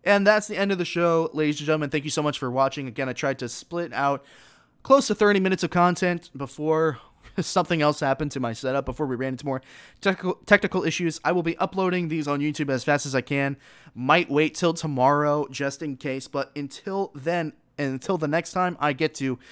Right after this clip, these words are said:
speak with you and we get to have a show, thank you so much for supporting and listening. You are listening to the Hard Headed Sports Podcast, podcast, the Hard Headed Sports Podcast, hosted by me, Nick Ryan. And with that note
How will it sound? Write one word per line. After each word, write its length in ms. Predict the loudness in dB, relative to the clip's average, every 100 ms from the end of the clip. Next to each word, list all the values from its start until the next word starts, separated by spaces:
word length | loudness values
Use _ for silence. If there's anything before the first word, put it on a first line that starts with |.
| -20 -10
speak 280 | 0 2 2
with 140 | -2
you 240 | 0 0
and 260 | 0 -2 0
we 80 | -2
get 200 | -2 0
to 60 |
have 140 | 0 0
a 60 |
show, 380 | 0 0 2 0 -4 -20 -20 _ _
thank 200 | -2 -2
you 60 | -2
so 180 | 0
much 220 | 2 2 0
for 220 | 0 0
supporting 480 | -2 0 2 2 -2
and 160 | -2
listening. 480 | 0 -2 -2 -2 0
You 120 | 0
are 60 | 0
listening 320 | -2 -4 -6
to 160 | -4 -4
the 160 | -4
Hard 280 | -4 -2 -2
Headed 200 | -2 -2
Sports 220 | -2 -4
Podcast, 720 | -2 -2 -2 -2 -2 -4 -8 -18 _
podcast, 680 | -2 0 0 -2 -6 -6 -10 -8
the 80 | -4
Hard 300 | 2 4 4
Headed 180 | 4 0
Sports 280 | 2 0 2
Podcast, 720 | 4 4 4 2 -2 -2 -6 -20 _ -20 -4 6
hosted 400 | 6 6 4 6
by 200 | 6 6
me, 300 | 4 0 -2
Nick 300 | 0 0 2
Ryan. 360 | 2 2 0 -4 -14 -20 -20 _ _ _ _ _ -2
And 320 | 4 4 4 -2 _ _ 0
with 220 | 2 6
that 240 | 6 6
note 520 | 4 4 4 0 -10